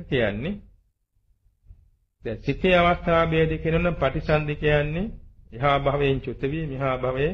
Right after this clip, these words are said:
මුලින්ම හට ගන්න විපාක සිත. ඒක පටිසන්ධි විපාක සිත. භවංග කියන්නේ පටිසන්ධි විපාක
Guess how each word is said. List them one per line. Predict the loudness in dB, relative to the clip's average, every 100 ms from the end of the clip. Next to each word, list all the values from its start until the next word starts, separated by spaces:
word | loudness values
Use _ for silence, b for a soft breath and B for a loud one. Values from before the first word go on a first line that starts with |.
| -6
මුලින්ම | -10 -8 -6 -6
හට | -6 -4
ගන්න | -4 -4 -4 -6
විපාක | -6 0 2 2 -2
සිත. | -14 -12
ඒක | -10 -10
පටිසන්ධි | -8 -8 -8 -12 -12 -8
විපාක | -6 -4 -4 -6
සිත. | -14 -18 -20 -20 _ -20 -20 _ _ _ _ _ _ _ _ -10
භවංග | 2 6 6 4
කියන්නේ | 0 2 2 0
පටිසන්ධි | -2 -2 -2 -4 -4 -4
විපාක | -4 -2 0